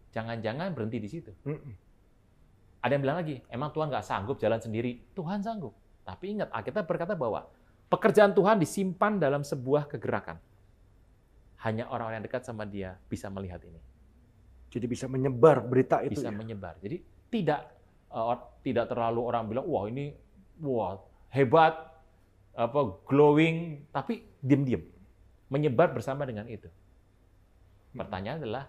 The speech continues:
Speaker 1: berhenti nggak? Berhenti. Waktu Eropa berhenti untuk menjajah, penginjilan pun berhenti.
Speaker 2: Otomatis.
Speaker 1: Otomatis. Apakah itu Tuhan nggak bisa pakai tempat lain?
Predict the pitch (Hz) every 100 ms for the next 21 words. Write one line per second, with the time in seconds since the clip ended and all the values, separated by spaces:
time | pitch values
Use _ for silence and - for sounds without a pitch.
0 | - _ _ - 120 151 185 156 107 156
1 | 160 90 107 - - 127 147 170 220 190
2 | 123 113 117 127 151 113 107 117 98 98
3 | 160 85 - _ _ _ _ _ _ _
4 | _ _ _ _ _ _ 131 123 117 104
5 | 98 95 190 98 85 78 - _ _ _
6 | _ _ _ - 120 113 120 151 131 -
7 | 113 117 190 120 - - - _ _ _
8 | _ - _ - 131 156 170 170 190 185
9 | 175 131 156 151 156 151 143 151